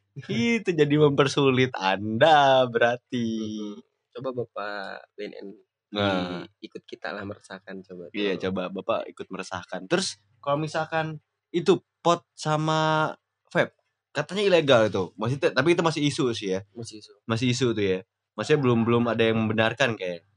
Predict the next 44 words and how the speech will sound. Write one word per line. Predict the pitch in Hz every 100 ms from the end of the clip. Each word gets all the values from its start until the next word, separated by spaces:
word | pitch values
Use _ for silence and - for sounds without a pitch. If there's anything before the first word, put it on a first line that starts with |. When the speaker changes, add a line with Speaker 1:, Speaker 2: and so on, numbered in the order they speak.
| _
Speaker 2:
Belum | 123
ada | 131
yang | 127
membenarkan | 123 120 113 104
itu. | 101 101
Jadi, | 95 120 147 -
setahu | 123 117
Speaker 1:
Hmm. | 110
Speaker 2:
gue | 147
yang | 123
benar | 110 127 120
adalah | 101 107 123 _ _ -
Speaker 1:
Hmm. | 110 110 127 127 _ _
Speaker 2:
kita, | - 123 143 - _ _ -
eh, | 117
sengsara | 127 123 123 135
gitu. | 104 -
<laughs> | - - 156 -
Speaker 1:
Iya, | 135 151 151
benar, | 139 165 175
kita | 175
sengsara | 151 147 147 131
ya. | 120 135 _ _ _ _ _
Speaker 2:
Itu, | 127 131
Speaker 1:
Iya, | 196 151
Speaker 2:
itu, | 151
Speaker 1:
maksudnya | 160 214
Speaker 2:
itu | -
Speaker 1:
kayak | 151 120
Speaker 2:
doang | 147
sih | - -
yang, | - 339
itu | 160 - - 131
yang | 139 120 113
benar. | 117 117 139
Speaker 1:
<laughs> | _ 143
Udah | 147 139
nggak | 135
bisa | 135 143
ngasep-ngasep | 127 - 135 139 151
lagi | 190 202 160
ya | 127
Speaker 2:
Hmm. | 117
Speaker 1:
kan? | 208